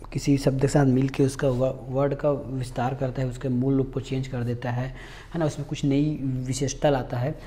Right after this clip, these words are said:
तो ये हो गया, ठीक है। चलिए अब प्रत्यय लगाने के कुछ नियम होते हैं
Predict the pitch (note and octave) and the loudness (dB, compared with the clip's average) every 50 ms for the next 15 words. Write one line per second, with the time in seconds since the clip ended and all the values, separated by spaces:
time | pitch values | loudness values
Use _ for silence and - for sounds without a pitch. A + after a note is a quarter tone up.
0 | - - - - - - - - D#3 D3 C3 A#2 A2+ A2 A2+ A2+ A2 - - - | -16 -16 -16 -16 -16 -6 -2 2 4 4 4 4 0 -2 -4 -6 -6 -8 -10 -14
1 | - - - - - - - G#3+ - - B2+ - - - - - - - - - | -16 -16 -16 -18 -6 -2 0 0 0 0 -4 -10 -12 -18 -18 -20 -20 -18 -18 -18
2 | - - - - - - - - - - C#3+ C3 A#2 A#2 - - - - - - | -18 -18 -18 -18 -18 -18 -18 -16 -6 -4 -2 -2 -2 -2 -6 -10 -14 -14 -16 -10
3 | - C#3 C3+ - - D3+ A#2+ - - F3+ E3+ E3 D#3 C#3+ C#3 C#3+ D3+ D3 D3 - | -8 -8 -8 -4 -4 -4 -2 0 2 4 4 4 4 4 2 2 2 0 -2 -2
4 | D#3+ D3 - C3+ C3 C3+ D3 D3 C#3+ C3 C3+ - - A#2+ D3+ E3+ | -4 -4 -2 0 0 2 2 0 0 -2 -4 -6 -6 -4 -4 -4